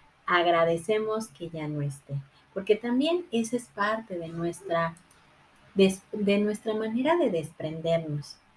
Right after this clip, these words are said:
de la manera de agradecer, que a veces las cosas que en un principio no entendíamos,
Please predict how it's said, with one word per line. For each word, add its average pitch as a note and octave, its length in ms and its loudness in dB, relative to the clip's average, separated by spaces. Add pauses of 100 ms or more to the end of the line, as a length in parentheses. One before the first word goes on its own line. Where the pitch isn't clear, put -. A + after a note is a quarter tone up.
(140)
de F#3+ 260 -2
la F3+ 340 -2 (260)
manera F#3+ 800 0
de F3+ 160 -2
agradecer, D#3+ 800 -2 (600)
que G#3 460 8 (100)
a G#3+ 100 -2
veces C4 300 0
las C4 220 0
cosas F#3+ 600 -6
que F#3 80 -8
en F3+ 100 -6
un G#3+ 120 -4
principio A#3 560 -4
no E3+ 100 -2
entendíamos, F#3 840 -4